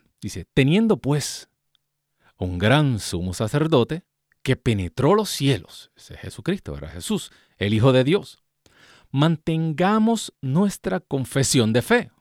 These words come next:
O sea, no perdamos l-, la fe, aquello que tú, en lo que tú creíste cuando comenzaste este camino, no lo pierdas, porque, y si San Pablo te advierte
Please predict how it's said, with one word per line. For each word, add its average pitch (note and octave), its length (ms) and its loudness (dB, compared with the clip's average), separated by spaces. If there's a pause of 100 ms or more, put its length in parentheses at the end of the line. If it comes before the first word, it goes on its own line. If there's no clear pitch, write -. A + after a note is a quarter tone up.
O - 80 -20
sea, - 180 -14
no F2 220 -6
perdamos B2+ 800 0 (640)
l-, F#2 180 -10
la G2+ 320 -2
fe, C#3+ 420 2 (220)
aquello A2 400 -2
que B2+ 140 -2
tú, D#3 400 -4
en G#2+ 260 -2
lo G2+ 100 0
que G#2+ 120 -6
tú D#3 140 -8
creíste B2 680 0
cuando G2+ 240 -6
comenzaste F2 540 -6
este D#3 160 -4
camino, C#3 260 4
no G#2+ 160 4
lo F#3 140 4
pierdas, F#3 580 2
porque, D#2+ 400 -12
y - 80 -12
si G#2 220 -4
San G#2 240 -2
Pablo C3+ 320 0
te G3 120 4
advierte C#3+ 640 2